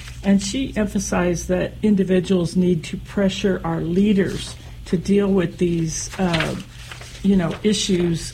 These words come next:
and that is a very, very dangerous time in our history, uh, particularly with climate change, as the next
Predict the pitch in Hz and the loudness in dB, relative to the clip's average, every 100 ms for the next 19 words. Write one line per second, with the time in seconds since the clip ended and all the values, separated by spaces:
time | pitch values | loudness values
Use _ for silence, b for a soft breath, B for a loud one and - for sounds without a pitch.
0 | - 185 175 170 170 170 170 185 190 185 | 2 2 2 0 0 -2 0 2 2 4
1 | 226 226 190 180 185 180 160 175 170 165 | 4 4 4 4 4 4 2 2 2 2
2 | 175 170 - - 180 170 165 165 160 160 | -2 -4 -4 -4 -4 -2 -2 0 0 -2
3 | 160 185 - - 180 170 B B B B | 0 0 0 0 2 0 B B B B
4 | B 185 180 175 185 - 277 277 233 190 | B 0 2 2 -2 -2 -2 0 0 2
5 | 180 170 - - - 220 233 226 - - | 0 0 0 -2 0 2 2 0 -2 0
6 | 175 180 180 170 170 - 180 180 180 - | 0 2 2 2 0 0 -2 -2 -4 0
7 | - - - | 0 0 -2